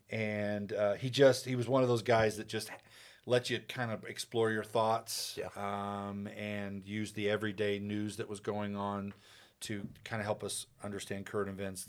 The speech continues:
Speaker 1: how they
Speaker 2: Yeah.
Speaker 1: fit into history. So I thought he was really good. I mean, a shout out, secondly, to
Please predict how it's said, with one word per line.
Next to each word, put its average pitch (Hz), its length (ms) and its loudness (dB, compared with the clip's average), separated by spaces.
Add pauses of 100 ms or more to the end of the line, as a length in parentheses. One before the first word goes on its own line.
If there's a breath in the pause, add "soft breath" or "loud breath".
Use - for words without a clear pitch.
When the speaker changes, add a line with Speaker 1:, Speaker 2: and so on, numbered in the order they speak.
Speaker 1:
how 95 180 -6
they 95 80 -6
Speaker 2:
Yeah. - 80 -6
Speaker 1:
fit 101 160 -4
into 95 160 -6
history. 104 420 -8 (400 soft breath)
So 135 200 8
I 143 80 8
thought 143 180 8
he 135 60 2
was 127 100 4
really 123 220 4
good. 120 320 4
I 123 40 -2
mean, 123 140 2
a 117 60 2
shout 131 280 10
out, 123 220 8
secondly, 113 520 2
to 101 160 2